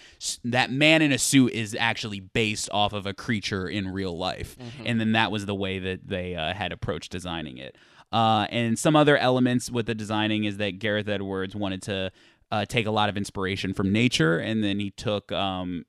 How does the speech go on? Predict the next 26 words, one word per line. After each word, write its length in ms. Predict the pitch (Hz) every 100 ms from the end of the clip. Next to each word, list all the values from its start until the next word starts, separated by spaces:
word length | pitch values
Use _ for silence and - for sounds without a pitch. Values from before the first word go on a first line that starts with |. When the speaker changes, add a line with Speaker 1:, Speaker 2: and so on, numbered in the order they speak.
| -
Speaker 1:
some 680 | - - 110 104 101 95 -
inspiration 640 | 107 107 - 101 98 101 98
from 500 | 110 98 95 95 92
both 260 | 101 95 -
bears 880 | 104 - 117 120 120 117 117 117 - - - _
and, 360 | - 101 95 92
uh, 100 | 92
Komodo 480 | - 117 110 104 98
dragons, 760 | 104 104 107 113 117 117 120 -
and 220 | 104 104
Speaker 2:
I, 20 | 101
Speaker 1:
specific 440 | - 104 185 160
Speaker 2:
yeah, 320 | 220 160 120
the 80 | 123
Komodo 360 | 139 190 214 208
dragon, 320 | 180 170 160
I 100 | 139
think, 300 | - 135 127
is, 300 | 127 123 -
is 200 | 123 131
when 100 | 131
you 100 | 127
mentioned 420 | 120 123 - 120 113
that, 160 | 104 87
actually 380 | 107 - 113
just 240 | 110 120